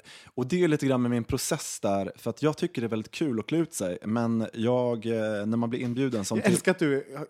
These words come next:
Speaker 2: pratat om process. Förlåt,
Speaker 1: Ja,
Speaker 2: det är så
Speaker 1: <laughs> ja,
Speaker 2: himla
Speaker 1: just det.
Speaker 2: kul.
Speaker 1: Ja, det är process.
Speaker 2: <laughs> Det är min
Speaker 1: För
Speaker 2: process.
Speaker 1: process. Nej, men jag, jag, alltså, grejen är så att jag har hållit på och spökat ut mig sedan jag var liten, så att jag känner ingen så här tvekan, eller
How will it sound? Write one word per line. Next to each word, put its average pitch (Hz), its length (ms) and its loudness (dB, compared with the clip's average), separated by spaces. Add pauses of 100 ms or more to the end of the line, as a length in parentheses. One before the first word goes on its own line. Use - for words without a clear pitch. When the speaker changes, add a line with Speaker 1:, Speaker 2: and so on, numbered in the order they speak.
(140)
Speaker 2:
pratat 131 200 -4
om 123 80 -4
process. - 520 -10
Förlåt, 143 240 4
Speaker 1:
Ja, 170 100 4
Speaker 2:
det 143 60 4
är - 20 4
så 139 80 2
Speaker 1:
<laughs> - 0 -
ja, 185 80 10
Speaker 2:
himla 151 260 6
Speaker 1:
just - 60 2
det. - 40 4 (180)
Speaker 2:
kul. 156 100 -10 (120)
Speaker 1:
Ja, 180 120 10
det 147 80 2
är - 20 6
process. 156 520 0 (100)
Speaker 2:
<laughs> - 120 -16
Det - 40 -4
är 190 40 2
min 185 120 6
Speaker 1:
För - 80 4
Speaker 2:
process. 147 320 6
Speaker 1:
process. - 420 2 (360)
Nej, 202 220 8
men 190 120 6
jag, 180 160 4
jag, 170 300 6 (100)
alltså, 143 220 -2
grejen 165 200 4
är 151 40 0
så 139 100 2
att 120 100 0
jag 131 80 4
har 135 40 4
hållit 131 160 0
på 131 80 -2
och 117 100 -4
spökat 120 340 -4
ut 110 220 -2
mig 101 120 -2
sedan 101 160 -6
jag 101 100 -2
var 101 60 0
liten, 113 420 0
så 110 120 -6
att - 80 -6
jag 113 80 -4
känner 120 260 -2
ingen 104 200 -2
så - 80 -6
här 95 100 -8
tvekan, 104 840 -2
eller 95 380 -4